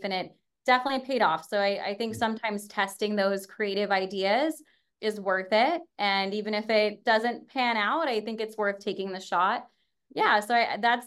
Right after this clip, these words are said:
Speaker 1: a fun one that we are still using today, and it's definitely been a big win for the team.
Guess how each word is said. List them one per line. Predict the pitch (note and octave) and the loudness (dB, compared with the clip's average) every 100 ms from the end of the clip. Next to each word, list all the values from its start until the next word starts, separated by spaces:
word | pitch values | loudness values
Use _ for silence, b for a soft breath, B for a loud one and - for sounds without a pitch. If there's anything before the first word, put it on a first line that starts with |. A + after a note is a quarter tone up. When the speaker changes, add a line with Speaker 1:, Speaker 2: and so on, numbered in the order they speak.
| - | -6
Speaker 1:
a | A3 | -6
fun | A3+ A3+ G#3+ G#3 | -2 0 0 0
one | G3+ G3 | 0 0
that | F#3+ F#3 F3+ - _ G3 | 0 -2 -2 -8 _ -16
we | G3+ G3+ G3 | -8 -2 0
are | G3 F#3+ F#3+ F#3 - _ | 2 2 0 -4 -12 _
still | - C4 C4 | -2 0 2
using | B3 B3 B3+ B3 | 0 -2 -2 -2
today, | A#3+ A3 G3 G#3 C#4+ | -2 2 2 2 0
and | A#3+ | -4
it's | G3+ G3 | -8 -4
definitely | G#3+ G3+ G#3+ G3+ | -4 -2 -2 -2
been | G3 G3 | -2 -4
a | F#3+ | -4
big | F#3 F3+ | -6 -4
win | F#3 F3+ D#3+ F#3+ - | -4 -4 -4 -8 -12
for | F#3+ | -12
the | F#3+ | -10
team. | F3 - - | -10 -12 -12